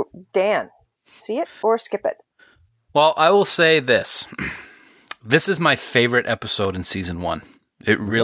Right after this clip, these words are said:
Speaker 1: Really?
Speaker 2: is. Yep. I gave this an overwhelming see it. And it's one of those things that you always remember certain things of what you were doing the first time you've done something.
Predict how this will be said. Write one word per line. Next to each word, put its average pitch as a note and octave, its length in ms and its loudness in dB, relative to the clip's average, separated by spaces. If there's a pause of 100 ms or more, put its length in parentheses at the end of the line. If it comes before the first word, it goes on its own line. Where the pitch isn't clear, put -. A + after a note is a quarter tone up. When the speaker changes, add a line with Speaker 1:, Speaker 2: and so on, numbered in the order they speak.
(120)
Speaker 1:
Really? G#2 60 0
Speaker 2:
is. F#2+ 260 0
Yep. A2+ 320 -2
I A2+ 120 2
gave B2 260 0
this C3 180 2
an G#2+ 320 -2
overwhelming C3 720 2
see G2+ 260 0
it. - 160 -6 (520)
And A#2 400 2
it's - 180 -4
one C#3+ 220 0
of E3 80 2
those D#3 240 2
things C3+ 240 0
that A#2+ 80 2
you A#2 180 -2
always C#3+ 420 2
remember A#2+ 460 2
certain A#2+ 400 0
things A2+ 320 0
of G2 100 -2
what A2 200 0
you A2+ 120 -2
were A2 80 0
doing G#2+ 360 0
the G2 40 -2
first - 360 0
time A2 200 0
you've G2 100 -2
done G2+ 180 0
something. G2 320 -2